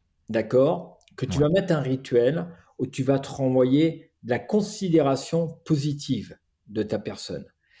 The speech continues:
Speaker 2: Hmm.
Speaker 1: Tu auras beau avoir des gens à l'extérieur qui vont dire, « J'apprécie ce que tu fais » et c'est vachement bien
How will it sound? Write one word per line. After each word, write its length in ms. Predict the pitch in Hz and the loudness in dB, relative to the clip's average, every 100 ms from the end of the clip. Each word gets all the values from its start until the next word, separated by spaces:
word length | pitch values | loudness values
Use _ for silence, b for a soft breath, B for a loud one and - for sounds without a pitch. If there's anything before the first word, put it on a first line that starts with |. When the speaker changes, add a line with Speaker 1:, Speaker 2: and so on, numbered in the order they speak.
| b b | b b
Speaker 2:
Hmm. 200 | 92 87 | -10 -4
Speaker 1:
Tu 60 | 151 | 2
auras 180 | 147 165 | 4 4
beau 220 | 175 254 | 6 6
avoir 340 | 214 190 180 | 6 4 4
des 160 | 151 151 | 4 4
gens 240 | 135 165 | 4 4
à 80 | 160 | 4
l'extérieur 640 | 131 143 143 147 135 147 147 | 2 0 0 0 4 2 0
qui 100 | 131 | -4
vont 160 | 123 | -2
dire, « 500 | 120 120 127 131 101 90 | -2 0 2 0 -2 -8
J'apprécie 640 | 101 123 139 160 143 - | 0 0 2 -2 -2 -4
ce 100 | 151 | -10
que 100 | - | -8
tu 180 | 127 - | -8 -8
fais » 420 | 110 - 123 127 _ | -8 -4 -4 -4 _
et 60 | |
c'est 180 | - - | -8 -6
vachement 460 | 90 110 123 - 117 | -4 -6 -6 -6 -6
bien 260 | 107 110 | -4 -8